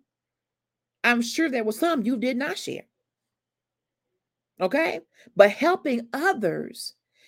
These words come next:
cannot kill us. We cannot allow that. That is not the abundant life that God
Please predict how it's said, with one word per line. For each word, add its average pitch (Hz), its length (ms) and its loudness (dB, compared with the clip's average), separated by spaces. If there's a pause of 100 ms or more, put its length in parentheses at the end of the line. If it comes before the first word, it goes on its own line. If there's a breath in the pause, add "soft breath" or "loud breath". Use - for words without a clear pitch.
(200 soft breath)
cannot 214 920 -2 (320)
kill 233 640 0
us. 247 320 2
We 240 140 0
cannot 254 600 -2
allow 190 680 0
that. 147 300 -10 (340 soft breath)
That 233 160 4
is 185 180 8
not 175 720 -4 (400)
the 214 120 2
abundant 190 680 2 (140)
life 165 420 -2 (300 soft breath)
that 151 340 0
God 147 480 -2